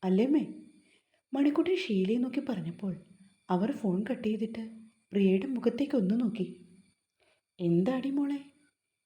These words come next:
ഇനി ഇവിടെയും വിശേഷം വല്ലതും ആയോ?" അവർ ചോദിച്ചതും പ്രിയയും ആദിയും ഒരു നിമിഷത്തേക്കൊന്ന് വല്ലാതായി.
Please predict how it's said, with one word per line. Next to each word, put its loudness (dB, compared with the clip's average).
ഇനി 2
ഇവിടെയും 2
വിശേഷം -2
വല്ലതും 2
ആയോ?" -2
അവർ 0
ചോദിച്ചതും -2
പ്രിയയും 2
ആദിയും 0
ഒരു 0
നിമിഷത്തേക്കൊന്ന് 0
വല്ലാതായി. -4